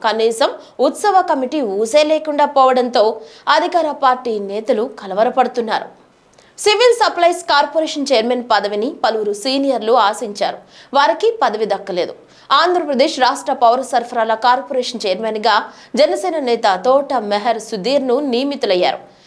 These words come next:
ఎన్టీఆర్ జిల్లా అధ్యక్షుడు నెట్టెం రఘురాం వంటి వారికి ఎందుకు ప్రాధాన్యత ఇవ్వలేదనే వాదన కూడా తెరపైకొచ్చింది.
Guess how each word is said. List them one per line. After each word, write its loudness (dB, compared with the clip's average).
ఎన్టీఆర్ 2
జిల్లా 0
అధ్యక్షుడు -2
నెట్టెం -2
రఘురాం 2
వంటి -2
వారికి 0
ఎందుకు 2
ప్రాధాన్యత -2
ఇవ్వలేదనే 0
వాదన 0
కూడా 0
తెరపైకొచ్చింది. -2